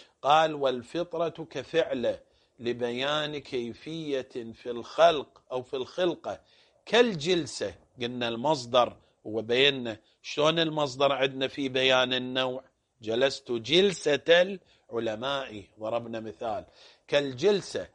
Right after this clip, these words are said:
فالمراد من فطرة الإنسان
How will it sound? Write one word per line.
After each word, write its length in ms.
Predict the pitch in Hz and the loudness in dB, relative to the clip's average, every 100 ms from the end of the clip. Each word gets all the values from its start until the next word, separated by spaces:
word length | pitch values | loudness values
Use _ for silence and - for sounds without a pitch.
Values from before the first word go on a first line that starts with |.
| _ _ _ | _ _ _
فالمراد 920 | - 123 123 123 123 127 127 127 123 113 | -4 -4 -2 -2 0 2 2 2 -2 -6
من 260 | 123 120 | -10 -10
فطرة 560 | 113 131 123 120 120 - | -8 -6 -4 -2 -2 -2
الإنسان 960 | 131 127 120 117 - 131 143 170 190 | -6 -6 -8 -12 -8 0 4 4 4